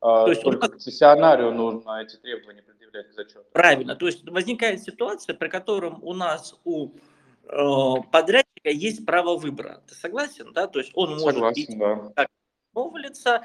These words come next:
Speaker 1: так может идти как, э, к старому лицу. Тогда возникает вопрос. У нас, э, что произошло, если у нас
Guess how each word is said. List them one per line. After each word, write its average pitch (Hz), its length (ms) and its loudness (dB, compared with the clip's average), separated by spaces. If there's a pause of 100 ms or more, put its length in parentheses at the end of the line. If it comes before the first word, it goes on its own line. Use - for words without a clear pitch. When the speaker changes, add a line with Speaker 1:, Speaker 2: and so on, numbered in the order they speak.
(200)
Speaker 1:
так 220 240 0
может 151 400 -10
идти 170 400 -10 (160)
как, 131 320 -6
э, 131 240 0
к - 80 -12
старому - 380 -4
лицу. - 320 -20
Тогда 156 160 -2
возникает 254 460 -4
вопрос. - 440 -6 (420)
У 175 120 -6
нас, 180 500 -2
э, 127 320 0 (260)
что - 260 -6
произошло, 147 800 -4 (220)
если 147 400 -4
у 143 160 -8
нас 240 400 -6